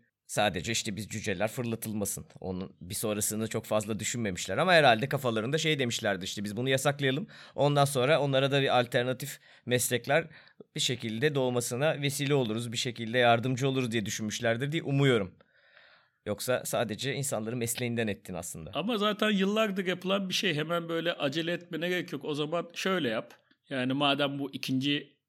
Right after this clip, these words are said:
Speaker 2: şeyi düşünebildin, ikinci basamağı. De ki ben bunu yasaklayacağıma öyle bir iş olanağı yaratayım ki bu insanlara da. Yani işte cüceler büyük ihtimalle toplumda iş bulması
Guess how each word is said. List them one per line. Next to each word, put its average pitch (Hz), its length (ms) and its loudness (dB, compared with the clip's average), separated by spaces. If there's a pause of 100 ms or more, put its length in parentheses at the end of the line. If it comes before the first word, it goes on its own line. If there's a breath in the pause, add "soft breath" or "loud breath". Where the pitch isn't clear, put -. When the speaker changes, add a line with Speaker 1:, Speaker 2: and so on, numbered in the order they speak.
Speaker 2:
şeyi 131 340 0
düşünebildin, 131 640 -2
ikinci 120 400 -2
basamağı. 123 600 -2 (320 soft breath)
De 202 120 2
ki 160 160 -4
ben 165 220 2
bunu 170 140 -4
yasaklayacağıma 165 1120 0
öyle 156 360 2
bir 165 240 0 (320)
iş - 300 0
olanağı 151 720 2 (160)
yaratayım 139 500 2
ki - 460 -2
bu 135 120 4
insanlara 123 640 2
da. 104 240 -4 (300)
Yani 120 260 -4
işte 113 260 -6
cüceler 123 460 0
büyük 127 160 -2
ihtimalle 120 520 -6
toplumda 127 560 -6
iş - 240 0
bulması 123 600 -2